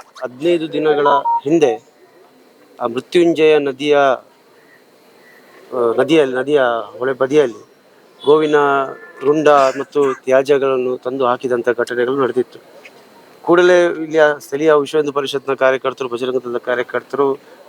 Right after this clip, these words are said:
ಆ, ಪೊಲೀಸ್ ಠಾಣೆಗೆ ದೂರನ್ನು ನೀಡ-, ನೀಡಲಾಗಿತ್ತು. ಅನಂತರ ಯಾವುದೇ ಆರೋಪಿಗಳ ಪತ್ತೆ ಆಗಿರ್ಲಿಲ್ಲ, ಈ ಯಾರು ಅಂತ ಗೊತ್ತೇ ಆಗಿರ್ಲಿಲ್ಲ. ಕೊನೆಗೆ ಬಜರಂಗ ದಳದಿಂದ ಪ್ರತಿಭಟನೆ ಕರೆ ಕೊ-, ಕೊಟ್ಟಾಗಿತ್ತು.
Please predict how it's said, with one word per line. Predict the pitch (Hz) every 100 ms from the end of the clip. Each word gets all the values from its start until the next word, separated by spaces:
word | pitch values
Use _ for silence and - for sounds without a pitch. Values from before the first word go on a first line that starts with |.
| -
ಆ, | 127 120 117 113 -
ಪೊಲೀಸ್ | 139 135
ಠಾಣೆಗೆ | 135 127 139
ದೂರನ್ನು | 131 147 131 147
ನೀಡ-, | 123 123 123
ನೀಡಲಾಗಿತ್ತು. | 127 127 117 107 - - _ _ - _ - _ -
ಅನಂತರ | 156 165 175 180 175
ಯಾವುದೇ | 156 143 170 180 175
ಆರೋಪಿಗಳ | 156 151 151 147 147
ಪತ್ತೆ | 143 - 151
ಆಗಿರ್ಲಿಲ್ಲ, | 143 139 131 131 131 131 - _ _
ಈ | 139
ಯಾರು | 131 165
ಅಂತ | 180
ಗೊತ್ತೇ | 170 139 -
ಆಗಿರ್ಲಿಲ್ಲ. | 151 135 117 107 107 _ _ - - - _
ಕೊನೆಗೆ | - 175 185 190 185
ಬಜರಂಗ | 156 175 180
ದಳದಿಂದ | 175 170 165 160 170
ಪ್ರತಿಭಟನೆ | 170 160 - 147 175 165 170
ಕರೆ | 175 147 147
ಕೊ-, | 147 127 123
ಕೊಟ್ಟಾಗಿತ್ತು. | 139 135 123 117 -